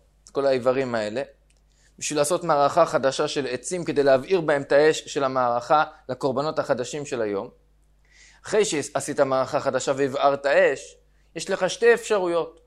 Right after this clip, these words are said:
אפשרות ראשונה, להחזיר עכשיו את כל האיברים של אתמול על המערכה הראשית הזאת הגדולה. אומר רבי מאיר, "לא, תבחר באפשרות השנייה. תעשה מערכה בפני עצמה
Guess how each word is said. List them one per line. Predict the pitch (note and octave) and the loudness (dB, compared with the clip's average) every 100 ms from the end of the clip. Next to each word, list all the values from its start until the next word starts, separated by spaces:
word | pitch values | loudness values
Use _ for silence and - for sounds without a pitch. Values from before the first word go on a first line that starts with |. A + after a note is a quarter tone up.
| _ - _ | _ -20 _
אפשרות | - F#3 A3+ G#3 | 0 2 2 0
ראשונה, | G3 F3+ C#3+ B2+ C#3+ | 0 0 2 0 2
להחזיר | D3+ D#3 D3+ E3 D4 C#4 | 4 4 2 -2 2 2
עכשיו | - - G3+ G3 | 2 2 2 0
את | |
כל | - A#3 | -4 -4
האיברים | A3+ G3 A3 B3+ C4 | -4 -2 -2 0 -2
של | A3+ A3 | 0 0
אתמול | A3 B3 C#4+ C4+ A3+ F#3+ | 0 2 2 2 -2 -2
על | G3+ | 0
המערכה | G3+ G#3 G#3 F#3+ A3+ A3 | -2 -2 -4 -4 -4 -4
הראשית | G#3+ - A#3+ A3 | -6 -8 -10 -10
הזאת | G3 G3 | -10 -8
הגדולה. | F3+ D3+ F#3 F#3+ F#3 - _ _ _ _ _ _ _ - | -8 -6 -4 -4 -6 -10 _ _ _ _ _ _ _ -2
אומר | F#3+ G#3+ | 4 4
רבי | G3+ G#3+ | 4 2
מאיר, | G#3+ A3+ G#3+ | 2 2 4
"לא, | A#3+ C4 - - _ _ - | 6 4 2 -12 _ _ -16
תבחר | C3 - A#3+ | -14 -6 -4
באפשרות | G3+ G3+ G3+ G3 G3+ | -4 -8 -6 -8 -6
השנייה. | F3+ - E3+ E3+ D3 - _ _ _ | -8 -10 -10 -8 -8 -14 _ _ _
תעשה | - C#3+ F3+ A3+ A3 | -6 -4 -2 -6 -6
מערכה | F3+ F3 D#3 D#3+ D#3 A#3+ B3+ | -4 0 2 0 2 2 2
בפני | F#3+ - G#3+ | 0 -6 -4
עצמה | G3 E3+ - F#3 G3+ C4 D#4 | -4 -4 -10 -4 2 4 2